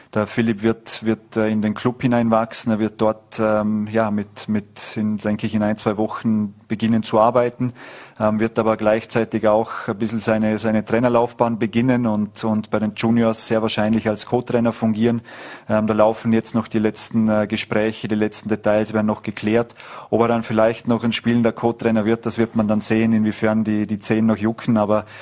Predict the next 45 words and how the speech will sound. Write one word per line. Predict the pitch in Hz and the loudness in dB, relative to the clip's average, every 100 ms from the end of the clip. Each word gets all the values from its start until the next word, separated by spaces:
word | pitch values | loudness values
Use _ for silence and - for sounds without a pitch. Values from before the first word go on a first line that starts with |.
| - - | -20 -10
ähm, | 110 107 107 | 0 0 2
seine | 113 123 | 0 0
Zukunft, | 120 131 - 123 113 - | -2 -4 -2 -2 -2 -4
äh, | 117 113 110 | 0 2 2
wird | 113 117 | 0 -2
gerade | 117 110 110 107 | 0 2 2 0
geklärt | 104 107 110 120 120 | -4 -2 2 2 0
und | 113 107 | -4 -2
da | 104 | -2
wird | 110 | -2
sicher | - 110 - | -4 -6 -2
die | 107 | 0
nächsten | 104 101 - 110 | 0 -2 -4 -2
Tage | 104 104 101 101 | 0 0 0 -2
auch | 95 | -2
nochmals | 104 - 107 98 - | -6 -4 -4 -4 -4
die | 101 | -2
genauen | 104 104 104 | 0 2 2
Infos | 104 104 101 - | 0 -2 -4 -4
geben. | 104 110 113 - - - - - | -2 0 0 -4 -14 -18 -14 -8
Ist | 110 | -6
für | - | 0
uns | 113 107 | 2 0
natürlich | 95 113 110 | 0 0 2
eine | 107 | 0
tolle | 113 110 | 0 0
Sache, | 104 110 107 - 107 | 2 2 0 -2 -2
dass, | 104 - - | -2 -4 -2
dass, | 107 - - 110 | -2 -2 -2 0
äh, | 104 104 | 0 0
ein | 104 | 0
sehr | 107 107 | 0 -2
verdienter | 110 107 113 113 | -2 0 0 0
Spieler | - 113 110 110 | -2 0 0 0
über | 101 | 0
die | 101 | -2
letzten | 104 - 110 | -2 -2 0
Jahre | 104 104 | 2 2
ein | 104 | 0
sehr | 107 101 | -2 -4
wichtiges | 107 - 104 101 | -4 -2 -4 -4
Gesicht | 110 98 107 - - | -4 -4 -4 -6 -4
beim | 104 | -2
Verein | 104 107 107 104 | 0 0 0 2
bleibt. | 104 113 - | 2 2 -2